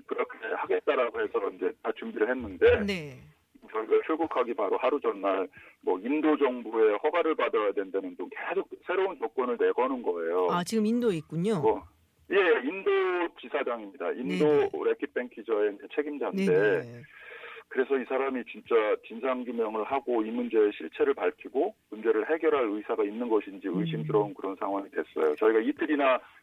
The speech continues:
Speaker 1: 그쪽 인도 사무실에 가서 기다렸는데 나타나지 않았거든요.
Speaker 2: 아, 인도에도 가시긴 하셨군요, 그때.
Speaker 1: 그렇습니다. 그렇습니다.
Speaker 2: 네. 그, 이 사람이 근데 인터폴 적색 수배 중이라고 알고 있는데 그런데도 지금 말씀하셨던 것처럼 인도에서 지금 일을 하고 있단 말인가요?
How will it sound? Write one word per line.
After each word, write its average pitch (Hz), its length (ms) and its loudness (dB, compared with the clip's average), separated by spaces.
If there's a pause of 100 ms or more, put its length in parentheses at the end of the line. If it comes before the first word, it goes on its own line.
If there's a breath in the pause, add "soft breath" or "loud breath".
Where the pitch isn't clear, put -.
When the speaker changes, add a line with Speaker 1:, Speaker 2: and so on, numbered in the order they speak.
Speaker 1:
그쪽 - 340 -6
인도 131 260 0
사무실에 123 360 0
가서 - 280 -2
기다렸는데 101 600 -2
나타나지 - 460 -8
않았거든요. - 340 -8
Speaker 2:
아, 175 220 0
인도에도 214 400 2
가시긴 202 440 -2
하셨군요, 214 600 0
그때. 160 560 -2 (480)
Speaker 1:
그렇습니다. - 720 0
그렇습니다. 160 420 -2
Speaker 2:
네. 160 320 -2
그, 175 120 -8 (400 loud breath)
이 277 40 0
사람이 320 400 4
근데 254 340 4
인터폴 208 380 0
적색 240 480 -6
수배 330 300 -2
중이라고 185 1040 2
알고 165 280 0
있는데 156 800 0
그런데도 233 580 4
지금 185 460 -2 (360 loud breath)
말씀하셨던 202 640 0
것처럼 165 300 -2
인도에서 185 600 2
지금 175 220 -4
일을 170 180 -2
하고 - 240 -2
있단 196 260 0
말인가요? 139 600 -4